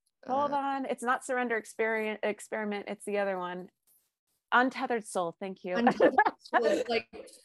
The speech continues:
Speaker 2: once you that's how you know you're with the right people, is, like, they
Speaker 1: <laughs> I
Speaker 2: can,
Speaker 1: know.
Speaker 2: you
Speaker 1: Like,
Speaker 2: know?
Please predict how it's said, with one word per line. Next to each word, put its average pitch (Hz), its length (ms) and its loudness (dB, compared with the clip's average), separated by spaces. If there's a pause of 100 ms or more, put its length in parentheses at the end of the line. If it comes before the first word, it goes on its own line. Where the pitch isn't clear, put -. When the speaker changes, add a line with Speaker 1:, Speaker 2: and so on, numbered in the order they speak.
(100)
Speaker 2:
once 269 420 2
you 269 420 6 (380)
that's 254 220 0
how 320 60 0
you 294 140 0
know 214 120 4
you're 196 160 2
with 185 140 0
the 196 80 -8
right 185 180 0
people, 180 340 0
is, 185 100 -6
like, 190 140 0
they - 80 8
Speaker 1:
<laughs> - 40 6
I 740 60 8
Speaker 2:
can, - 120 4
Speaker 1:
know. - 60 -8 (260)
Speaker 2:
you - 40 4
Speaker 1:
Like, - 140 10
Speaker 2:
know? 240 180 4